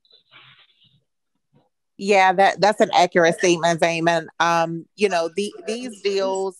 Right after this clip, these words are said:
um, we, the, of course, the underwriting committee evaluates where the deal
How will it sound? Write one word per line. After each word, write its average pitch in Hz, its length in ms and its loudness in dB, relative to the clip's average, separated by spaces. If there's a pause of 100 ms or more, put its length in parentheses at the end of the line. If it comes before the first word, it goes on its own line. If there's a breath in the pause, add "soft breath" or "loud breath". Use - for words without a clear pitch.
(100)
um, 175 520 -6 (1040)
we, 196 600 -4 (180)
the, 180 200 2
of 190 180 0
course, 233 200 0
the - 120 -4
underwriting 185 600 -4
committee 170 540 -10 (500 soft breath)
evaluates 180 800 -2
where 170 320 0
the 165 140 -4
deal 165 360 -4